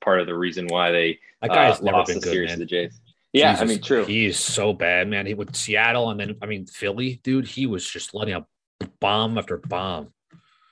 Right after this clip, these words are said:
Speaker 1: It's funny 'cause, but when you see them change jerseys, all of a sudden you get this newfound optimism that he's actually good and,
Speaker 2: <laughs>
Speaker 1: and that
Speaker 2: He's a
Speaker 1: changeup is actually gonna, like,
Speaker 2: He
Speaker 1: be in
Speaker 2: throws
Speaker 1: the strike zone.
Speaker 2: ninety-eight and his changeup
Speaker 1: Yeah.
Speaker 2: drops, you know, three feet. Let's see if it can actually work. And then, you know,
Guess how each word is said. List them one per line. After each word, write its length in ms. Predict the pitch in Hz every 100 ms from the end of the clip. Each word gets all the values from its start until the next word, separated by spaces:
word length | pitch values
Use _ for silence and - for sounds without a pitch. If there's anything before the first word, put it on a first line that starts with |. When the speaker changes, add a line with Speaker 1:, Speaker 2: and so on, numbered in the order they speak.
| _
Speaker 1:
It's 180 | 123 113
funny 260 | - 165 131
'cause, 220 | 113 120
but 200 | 107 135
when 100 | 135
you 100 | 147
see 220 | 135 -
them 160 | 180 185
change 400 | - 175 170 139
jerseys, 460 | 139 160 135 107 101
all 180 | 110
of 20 | 120
a 60 |
sudden 260 | - 139 135
you 120 | 120
get 180 | 117 113
this 180 | 117 -
newfound 560 | 117 123 120 131 127
optimism 720 | 101 117 - 127 104 87 85 -
that 140 | 104
he's 120 | 107 113
actually 440 | 107 151 120 113
good 280 | 123 123 113
and, 220 | 92 104
Speaker 2:
<laughs> 60 | -
Speaker 1:
and 180 | 110 107
that 140 | 110 -
Speaker 2:
He's 180 | 120
a 40 | 131
Speaker 1:
changeup 340 | 135 131 117
is 100 | 113
actually 380 | 110 110 - 127
gonna, 220 | 113 110
like, 240 | 104 110 104
Speaker 2:
He 100 | 120
Speaker 1:
be 40 | 120
in 60 |
Speaker 2:
throws 220 | 151 160 135
Speaker 1:
the 20 |
strike 220 | 160 175
zone. 80 | 165
Speaker 2:
ninety-eight 440 | 160 196 175 143 -
and 100 | 123
his 140 | 127
changeup 400 | - - 147 107
Speaker 1:
Yeah. 160 | 110 120
Speaker 2:
drops, 480 | 135 135 147 - 165
you 100 | 143
know, 200 | 143 143
three 340 | - 139 151
feet. 400 | 135 165 170 127
Let's 180 | 117 113
see 160 | 147
if 140 | 147 139
it 140 | 143
can 100 | 143
actually 340 | 139 139 - 143
work. 360 | 156 147 135
And 140 | 98 120
then, 300 | 131 127 139
you 80 | 131
know, 280 | 117 143